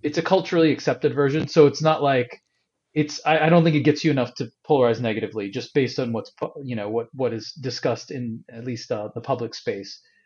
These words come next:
So it's kind of like, you're not purely focused on comfort. You're more focused on ambition. You wanna be, you know, worth five hundred million, you know, you know, bef-, by the time you're forty. And I think regardless of how successful you are, when you're on that path, I mean,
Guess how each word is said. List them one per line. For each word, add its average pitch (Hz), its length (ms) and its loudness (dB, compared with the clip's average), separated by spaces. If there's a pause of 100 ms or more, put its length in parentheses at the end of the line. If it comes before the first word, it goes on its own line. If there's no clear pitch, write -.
(140)
So - 180 4
it's 165 120 2
kind 202 200 2
of 190 80 4
like, 170 320 2 (500)
you're 175 180 4
not 247 260 6
purely 190 280 6
focused 160 460 2
on 135 220 -4
comfort. 147 420 -2
You're 147 80 -2
more 151 180 6
focused 156 360 4
on 139 100 2
ambition. 127 480 0
You 131 80 -2
wanna 131 200 -2
be, 127 340 0
you 123 80 -2
know, 117 240 0
worth 123 300 0
five 123 260 2
hundred 123 220 -4
million, 117 340 -2 (1000)
you 143 120 0
know, 120 220 -2 (880)
you 131 120 -8
know, 104 140 -8
bef-, 120 240 -8
by 127 180 -2
the 123 60 -2
time 131 160 0
you're 117 100 -4
forty. 120 440 -4 (640)
And 143 340 -2 (260)
I 151 120 0
think 175 280 0 (320)
regardless 180 480 6
of 151 80 -2
how 156 140 4
successful - 460 -2
you 120 100 -2
are, 107 220 -6
when 151 120 2
you're 165 160 4
on 170 200 4
that 170 180 2
path, 143 340 2
I 160 40 -2
mean, 147 320 0